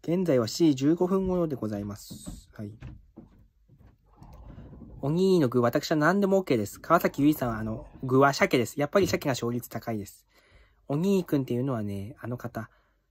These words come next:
隆の勝関と楽天の横尾選手。まあ、お兄ちゃん、ゆいちゃんですね。はい、かわいいゆい。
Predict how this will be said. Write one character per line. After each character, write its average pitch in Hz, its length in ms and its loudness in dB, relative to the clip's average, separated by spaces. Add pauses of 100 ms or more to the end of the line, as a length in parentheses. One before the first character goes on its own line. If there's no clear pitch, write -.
隆 165 280 -4
の 185 60 2
勝 175 220 6
関 151 240 0
と 113 220 -2 (380)
楽 117 240 -4
天 160 180 2
の 160 120 2
横 147 300 2
尾 160 60 4
選 156 220 -2
手。 107 260 -8 (1200)
ま 127 280 -10
あ、 - 80 -20
お 127 60 -4
兄 180 240 0
ち - 80 -2
ゃ 123 40 4
ん、 113 80 0
ゆ 139 100 4
い 180 80 2
ち - 140 -6
ゃ - 20 0
ん 117 60 -2
で 110 80 -4
す - 120 -10
ね。 117 260 -4
は 107 100 -12
い、 104 80 -12
か - 160 -16
わ 123 160 -6
い 131 100 -6
い 139 60 -4
ゆ 135 120 2
い。 135 220 -4